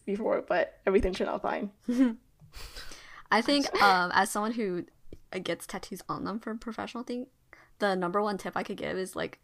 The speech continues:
Speaker 2: when, if you go to a, like, a professional shop, to do research of the artist themselves, not just the shop. Like, um, it's okay if, like, you're getting a random one rashly, like,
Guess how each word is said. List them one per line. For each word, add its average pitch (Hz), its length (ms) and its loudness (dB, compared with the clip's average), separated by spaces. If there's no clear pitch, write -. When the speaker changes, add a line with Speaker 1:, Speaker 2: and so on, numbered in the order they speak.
Speaker 2:
when, 196 280 0
if 180 180 -4
you 190 80 -4
go 165 200 -2
to 185 240 -6
a, - 40 -2
like, 180 160 -6
a - 40 -8
professional 208 420 -8
shop, 214 360 -4
to 208 120 -6
do 190 160 -4
research 175 540 -4
of 190 280 -6
the - 320 -6
artist - 360 -4
themselves, - 560 -6
not - 180 -4
just - 180 -10
the - 80 -12
shop. - 320 -6
Like, - 400 -8
um, - 380 -8
it's 226 140 -2
okay 208 500 2
if, 208 200 -4
like, 175 360 -4
you're 202 120 -4
getting 190 320 -4
a 185 100 -2
random 175 340 -2
one 175 200 -4
rashly, 185 640 -4
like, - 280 -8